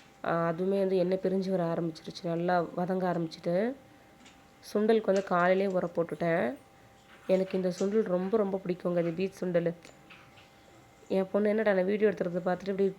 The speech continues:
திரும்பி திரும்பி பார்த்துக்கிட்டே போனா." "இரு, உன்னை அடுத்த வீடியோல ஒண்ணு எடுக்கிறேன்" அப்படின்னு சொல்லிட்டு இது பண்ணிட்டு இருந்தேன். அதுக்கப்புறம் சரி, நம்ம ஈவினிங் தான் செய்ய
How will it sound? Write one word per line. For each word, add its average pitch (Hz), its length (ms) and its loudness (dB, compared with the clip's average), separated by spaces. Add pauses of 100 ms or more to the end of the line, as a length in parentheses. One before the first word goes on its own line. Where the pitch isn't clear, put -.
திரும்பி 190 260 -2
திரும்பி 190 200 -2
பார்த்துக்கிட்டே 175 440 -2
போனா." 170 420 0 (640)
"இரு, 175 220 0
உன்னை 170 200 0
அடுத்த 170 220 -2
வீடியோல 165 40 0
ஒண்ணு 160 400 2
எடுக்கிறேன்" 160 340 -2
அப்படின்னு 156 100 -6
சொல்லிட்டு 160 300 -4
இது 160 140 -8
பண்ணிட்டு 160 260 -4
இருந்தேன். 170 300 -2 (920)
அதுக்கப்புறம் 180 500 -2
சரி, 190 240 2
நம்ம 180 160 0
ஈவினிங் 220 260 4
தான் 226 120 0
செய்ய 202 180 2